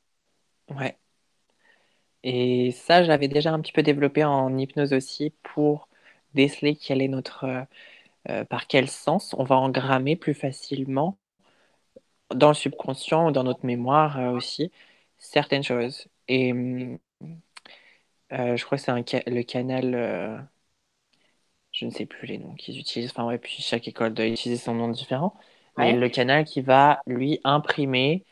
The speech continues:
Speaker 1: le truc.
Speaker 2: Ah oui.
Speaker 1: Donc moi, ça passe par l'ouïe.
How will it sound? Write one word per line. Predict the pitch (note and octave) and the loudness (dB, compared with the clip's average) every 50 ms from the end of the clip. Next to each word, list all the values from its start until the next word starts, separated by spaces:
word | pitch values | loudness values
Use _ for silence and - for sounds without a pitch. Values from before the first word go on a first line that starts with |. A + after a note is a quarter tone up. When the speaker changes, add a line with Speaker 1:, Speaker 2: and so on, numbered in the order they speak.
| _ _ _ _ _ _ _ _ - | _ _ _ _ _ _ _ _ -2
Speaker 1:
le | B2+ A#2 | -2 -2
truc. | - - - B2+ C#3 D#3+ E3 - - - - _ - - - C#3+ | -2 -2 0 2 2 2 2 -2 -8 -14 -14 _ -18 -14 -10 -8
Speaker 2:
Ah | C#3+ C#3+ | -6 -2
oui. | C#3+ | 0
Speaker 1:
Donc | - - - - - - | 0 0 0 -4 -8 -2
moi, | A#2+ B2+ C#3 D3 | 2 2 2 4
ça | C#3+ C3+ B2 | 2 0 0
passe | - B2+ B2+ B2+ - | 0 0 0 -2 -2
par | - - B2 B2 A#2+ | -2 0 0 0 0
l'ouïe. | A#2+ A#2+ B2 E3 | 0 0 0 0